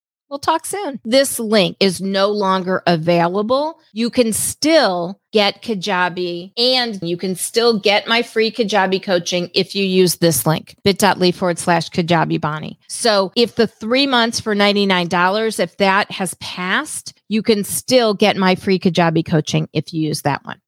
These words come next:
They've only offered this one other time in the past six or seven years. I mean, it's unbelievable. Thanks so much for being here. I love that you were.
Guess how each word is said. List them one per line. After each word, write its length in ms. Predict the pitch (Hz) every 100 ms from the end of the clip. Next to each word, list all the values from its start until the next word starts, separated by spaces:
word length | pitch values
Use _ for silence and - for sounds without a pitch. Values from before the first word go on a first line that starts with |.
| _
They've 240 | 220 208 - -
only 440 | 214 226 233 233 -
offered 420 | 196 190 208 185
this 240 | 185 170
one 380 | 175 180 180 196
other 240 | - 180 175
time 400 | - 170 160 160
in 80 | 170
the 100 | 160
past 360 | - 165 160
six 240 | - 165 -
or 80 |
seven 400 | 160 165 175 170
years. 360 | - - - - -
I 80 |
mean, 160 | 175 175
it's 240 | 170 165 -
unbelievable. 640 | 190 185 185 190 175 175 - - -
Thanks 200 | 214 208
so 100 | 262
much 220 | 240 240
for 120 | -
being 300 | 240 262 269
here. 420 | 302 311 311 302 277
I 160 | 185 185
love 400 | 175 175 185 175
that 120 | 190
you 160 | 185 185
were. 340 | 202 254 349